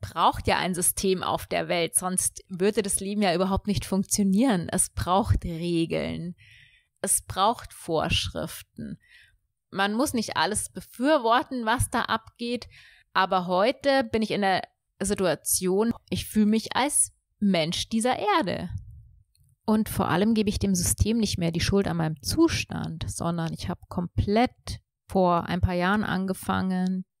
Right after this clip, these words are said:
die Verantwortung für mich und meinen Zustand selber zu übernehmen. Das ist der aller, allerwichtigste Schritt überhaupt. Was dieses Schwarz-Weiß-Sehen betrifft, da habe ich immer noch die Tendenz dazu.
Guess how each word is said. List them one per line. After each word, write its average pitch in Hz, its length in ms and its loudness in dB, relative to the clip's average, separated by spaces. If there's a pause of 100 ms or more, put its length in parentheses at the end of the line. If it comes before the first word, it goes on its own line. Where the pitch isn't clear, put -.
(240)
die 190 80 -6
Verantwortung 175 800 -2
für 180 120 -4
mich 175 240 -4
und 170 280 -6
meinen 165 320 -4
Zustand 170 600 -4 (340)
selber 180 500 0
zu - 160 -6
übernehmen. 165 720 -6 (460)
Das 220 200 2
ist - 200 0
der 185 160 2
aller, 220 280 4
allerwichtigste 190 680 0
Schritt 196 320 0
überhaupt. 160 600 2 (1200)
Was 185 280 -2
dieses 180 340 -2
Schwarz-Weiß-Sehen 180 920 -2
betrifft, - 560 -6 (220)
da 170 120 -2
habe 160 120 0
ich 160 80 -6
immer 302 140 0
noch 165 160 0
die 185 140 -2
Tendenz 170 500 -2
dazu. 170 500 -6